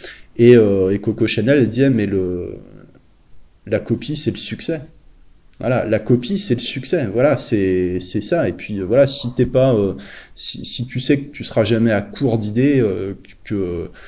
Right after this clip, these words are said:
que tu pourras toujours faire mieux, bah, à la limite, euh, c'est, c'est une bonne chose, tu vois. Ça,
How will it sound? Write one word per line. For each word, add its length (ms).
que 80
tu 180
pourras 300
toujours 280
faire 220
mieux, 160
bah, 180
à 60
la 80
limite, 440
euh, 140
c'est, 300
c'est 220
une 260
bonne 260
chose, 280
tu 80
vois. 160
Ça, 360